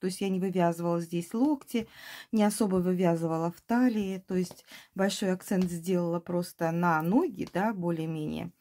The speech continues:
Вот, а, ну, а так, в принципе, это очень простая куколка. Я говорю, чтобы вязала даже начинающая вязальщица, она может сесть и просто связать. Я уже стараюсь настолько подробно все это объяснять.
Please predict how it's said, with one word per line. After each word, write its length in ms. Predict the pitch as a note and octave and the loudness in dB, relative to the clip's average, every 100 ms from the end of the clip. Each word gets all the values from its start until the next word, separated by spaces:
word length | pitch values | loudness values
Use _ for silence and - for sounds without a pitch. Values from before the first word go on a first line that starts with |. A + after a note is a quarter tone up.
| _ _ - - - | _ _ -20 -20 -14
Вот, 460 | G3+ F3+ F3+ E3 - | -6 -2 -2 -2 -6
а, 600 | - - E3+ E3+ E3 E3 | -8 -4 -2 -2 -2 -6
ну, 260 | F3+ C4 A3 | 0 4 4
а 80 | |
так, 340 | F#3 A3 A#3 - | 2 0 0 -10
в 140 | _ | _
принципе, 500 | F3+ G#3 A3 G3 F3+ | -4 -4 -4 -2 -2
это 120 | F3+ | -2
очень 460 | - G3+ F3+ - E3 | -4 0 0 -2 -6
простая 560 | D#3+ E3 - E3 D#3+ D#3 | -4 -6 -4 -4 -4 -6
куколка. 580 | - D#3 - D#3 D3+ | -12 -12 -10 -12 -10
Я 200 | D#3+ E3 | -8 -8
говорю, 360 | D#3+ D#3+ E3+ G#3+ | -6 -2 0 0
чтобы 400 | A3 - E3+ D#3+ | -6 -8 -4 -4
вязала 520 | D#3+ D3 D#3+ G3+ F3 | -4 -2 0 0 -2
даже 360 | D#3 E3 E3 D#3+ _ - - - - - | -2 -2 -2 -10 _ -20 -20 -20 -20 0
начинающая 800 | G#3+ A3+ B3 A3+ F#3 F3+ - E3+ | 2 6 6 6 2 0 -2 -2
вязальщица, 720 | E3+ E3 G#3+ C4 B3+ - E3+ | -2 0 4 4 2 -4 -2
она 120 | E3+ | 0
может 300 | F3 E3 - | -2 -4 -8
сесть 380 | - G#3+ A3 - | -4 -2 -2 -6
и 40 | |
просто 400 | F3+ F3 F#3 - | -6 -4 -4 -8
связать. 520 | F3 E3 D3+ D#3+ D3 C#3+ - _ | -14 -12 -6 -4 -4 -6 -20 _
Я 180 | - F3 | -4 -2
уже 180 | E3 F3 | 0 -4
стараюсь 480 | - F3 F3 E3 - | -4 -4 -2 -4 -6
настолько 420 | E3+ A#3 A#3 - | -4 -2 -2 -4
подробно 500 | F3 E3+ F3+ F#3+ E3+ | -4 -2 -4 -4 -6
все 200 | C#3 F3+ | -4 -4
это 140 | F3+ F3 | -4 -4
объяснять. 460 | E3+ F3+ E3+ D#3+ | -6 -6 -8 -8